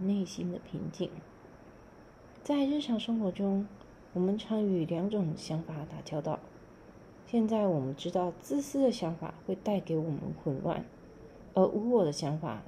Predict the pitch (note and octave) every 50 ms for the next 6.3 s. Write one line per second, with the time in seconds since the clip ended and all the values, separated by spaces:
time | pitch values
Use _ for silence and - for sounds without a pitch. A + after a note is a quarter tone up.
0 | - - - D3+ D#3 D#3+ G3+ F#3+ G3 G#3 G3 F#3 F#3 D#3+ C#3+ A#2+ - - - -
1 | - D#3+ - - D3+ - C#3 - - - - - - - - - - - - -
2 | - - - - - - - - - - F#3+ F#3+ G#3+ B3 D4 D#4 D#4 C#4+ B3 A#3+
3 | A#3+ B3 A#3 A3+ - B3 A#3+ B3+ B3 B3 G3+ F3 F3 F3+ F3+ F3 - F3 E3+ F#3
4 | F3+ F#3+ F3+ D#3 D3+ - - - - - G#3+ G3+ - - - - - - F3+ F#3+
5 | G3 A3 A3 G3 D#3+ D3 - - - A#3+ A#3+ A#3 A#3 - - A#3+ - - A#3 -
6 | - A3 A#3 A#3 G#3 -